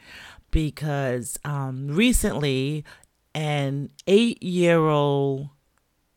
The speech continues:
interview that Aaron Hall did on Vlad T V, like, different excerpts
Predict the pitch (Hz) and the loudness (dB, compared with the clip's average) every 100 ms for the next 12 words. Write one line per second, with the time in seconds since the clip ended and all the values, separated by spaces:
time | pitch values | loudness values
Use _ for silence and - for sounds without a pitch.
0 | _ 208 226 214 139 143 131 135 131 139 | _ 0 2 2 0 -2 -2 -2 -2 -2
1 | - 143 147 151 147 139 135 147 139 135 | 0 0 2 0 2 2 2 0 0 0
2 | 123 139 135 127 - 151 156 170 120 90 | -2 -2 0 0 -2 -6 -4 -4 -4 -4
3 | 104 113 113 202 - 196 185 - - 147 | -2 -2 -2 -2 0 -4 -4 -8 -2 -2
4 | - - 82 - - | -2 -6 -8 -8 -12